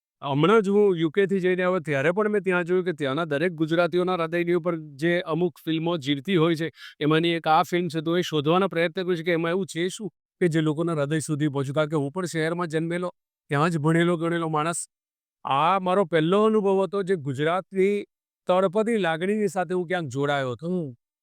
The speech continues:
Speaker 1: તો હું પણ હજુ એને સમજવાનો પ્રયત્ન કરી રહ્યો છું. મને હજુ પણ એમ નથી લાગતું કે it's me only, કે ઈશ્વરે આ ફિલ્મને મારી, અ, એક સીડી, એક પગથિયું બનાવી.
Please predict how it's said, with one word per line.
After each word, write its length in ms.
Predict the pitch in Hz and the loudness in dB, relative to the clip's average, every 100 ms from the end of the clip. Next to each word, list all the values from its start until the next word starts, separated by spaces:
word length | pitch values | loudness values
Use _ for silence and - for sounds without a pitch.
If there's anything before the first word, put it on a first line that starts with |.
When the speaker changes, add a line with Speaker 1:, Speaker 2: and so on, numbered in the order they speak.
| _ _ _ _ | _ _ _ _
Speaker 1:
તો 100 | 170 | -2
હું 220 | 170 170 190 | 2 4 6
પણ 260 | 262 269 190 | 4 4 0
હજુ 220 | 180 226 | 2 2
એને 120 | 233 | 2
સમજવાનો 520 | - 180 190 214 214 | 0 0 2 2 0
પ્રયત્ન 400 | 180 170 151 151 | 0 -2 -2 -6
કરી 180 | 135 139 | -6 -6
રહ્યો 200 | 135 131 | -4 -4
છું. 160 | 127 123 | -6 -4
મને 280 | 139 165 175 | -2 -2 -2
હજુ 180 | 151 | -2
પણ 160 | 196 220 | -2 -2
એમ 80 | 196 | -2
નથી 220 | 185 165 | -2 -2
લાગતું 280 | 165 143 170 | -2 -2 -4
કે 140 | 180 | -4
it's 380 | 180 165 - 165 | -6 -8 -4 0
me 80 | 190 | 0
only, 380 | 175 147 139 135 - _ _ _ _ | 0 -2 -2 -4 -10 _ _ _ _
કે 320 | 160 156 160 - | 0 2 0 -4
ઈશ્વરે 400 | 160 135 180 180 | -8 0 2 2
આ 320 | 185 160 175 208 | 0 0 0 0
ફિલ્મને 400 | - 190 190 190 | 0 -2 0 -2
મારી, 420 | 175 165 170 160 _ _ _ - | -2 -2 -4 -6 _ _ _ -10
અ, 60 | 151 147 139 135 - | -6 -4 -2 -4 -6
એક 180 | 156 143 | -6 -6
સીડી, 460 | - 165 170 170 | 0 2 2 2
એક 120 | 165 139 | -2 -4
પગથિયું 420 | 147 156 139 156 | -2 -2 0 -2
બનાવી. 460 | 143 131 139 123 | 0 0 0 -2